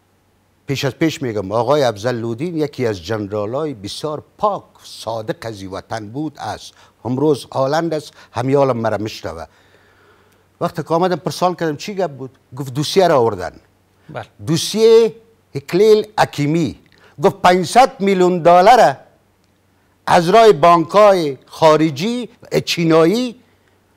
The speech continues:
Speaker 1: گفت برده به بانک‌های غرب."
Speaker 2: و سندم داره؟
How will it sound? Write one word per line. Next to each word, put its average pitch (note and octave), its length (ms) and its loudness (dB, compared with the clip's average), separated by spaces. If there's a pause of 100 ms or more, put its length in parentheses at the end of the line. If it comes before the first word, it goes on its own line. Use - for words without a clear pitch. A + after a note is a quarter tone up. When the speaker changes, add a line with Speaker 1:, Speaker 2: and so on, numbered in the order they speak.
(140)
Speaker 1:
گفت A2+ 140 -6
برده C3 420 2
به C3 160 0
بانک‌های G#2+ 480 -4
غرب." D#2 280 -8 (540)
Speaker 2:
و C3+ 280 -6 (400)
سندم C#3+ 480 -4
داره؟ G#2+ 340 -8